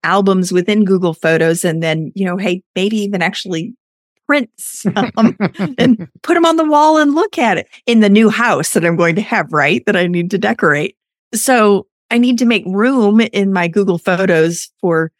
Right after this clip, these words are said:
Speaker 1: more memories, because it's getting kind of full. And I'm starting to get the message that says, you're gonna need to buy more storage soon. So
Speaker 2: Yeah.
Speaker 1: it's becoming a little bit of a, "Okay, I'll deal with it."
Speaker 2: Yep.
Speaker 1: So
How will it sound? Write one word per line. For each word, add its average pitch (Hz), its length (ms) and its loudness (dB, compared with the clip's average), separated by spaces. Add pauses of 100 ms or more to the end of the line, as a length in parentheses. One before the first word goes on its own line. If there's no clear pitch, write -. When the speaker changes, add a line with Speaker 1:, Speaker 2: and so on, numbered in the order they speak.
(240)
Speaker 1:
more 254 240 4
memories, 170 1040 -2
because 175 280 -4
it's 175 140 -8
getting 214 220 -4
kind 190 220 -2
of 156 80 -6
full. 156 420 0
And 156 120 -4
I'm 165 100 -2
starting 196 300 -2
to 185 60 -2
get - 160 -4
the 165 80 -2
message 165 460 -4
that - 180 -6
says, 160 320 -2 (640)
you're 190 200 -2
gonna 220 140 2
need 214 420 -2
to 180 120 0
buy 165 580 -2
more 156 200 -4
storage 156 640 -2
soon. 147 420 -2
So 151 440 -4
Speaker 2:
Yeah. 120 200 -4
Speaker 1:
it's - 100 -10
becoming 190 460 -6
a 160 60 -8
little 156 260 -4
bit 156 160 0
of 147 140 0
a, 143 240 -2 (200)
"Okay, 185 920 -2
I'll 170 160 -4
deal 160 240 -6
with - 180 -12
it." - 160 -12 (600)
Speaker 2:
Yep. 131 180 -6 (160)
Speaker 1:
So 151 300 -2